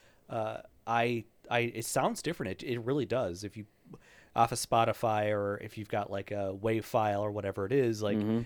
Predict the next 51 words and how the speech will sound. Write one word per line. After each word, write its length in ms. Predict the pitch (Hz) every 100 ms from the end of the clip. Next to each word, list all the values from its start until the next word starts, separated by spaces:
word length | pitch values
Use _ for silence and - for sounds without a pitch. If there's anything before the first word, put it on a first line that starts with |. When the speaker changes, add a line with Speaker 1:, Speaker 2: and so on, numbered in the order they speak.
| - -
Speaker 1:
they 120 | 131
all 300 | 135 123 120
sound 380 | - 123 117 107
a 40 |
little 200 | 107 110
bit 160 | 104 -
different. 320 | 107 - 104
You 100 | 107
hear 340 | 110 127 120 113
different 640 | 113 110 113 101 - - - _ _ _ -
elements. 600 | 123 120 110 98 - -
There's 200 | 123 120
certain 300 | - 139 - -
things 300 | 127 123 110
that 160 | 107
come 240 | - 120 110
in 180 | 107 104
that 120 | 104
you 100 | 113
just 200 | 110 -
don't 240 | 117 107 - _ _ _ _ -
notice. 800 | 123 113 110 104 98 - - - - - - _
And 100 | 127
so 120 | 135 135
I 60 |
like 260 | 117 117 - -
how 200 | - 110
that's 280 | 104 98 -
different. 380 | - 113 98 90
It's 100 | 104
a 40 |
different 260 | - 117 110
experience. 560 | - - 101 95 92
Vinyl 480 | - 127 127 123 113 - - _
has 260 | - 117 110
a 40 |
very 240 | 107 110 107
specific 680 | - - 110 104 - 101 -
experience 560 | 113 - 117 107 101
'cause 140 | - 107
it 60 |
has 200 | 98 104
to 60 | -
be 100 | 107
mastered 520 | 101 98 95 - 101
in 100 | 95
a 40 | 95
particular 480 | - 104 - 101
way. 280 | 104 110 107
Speaker 2:
Oh, 140 | 131 127
yeah. 220 | 113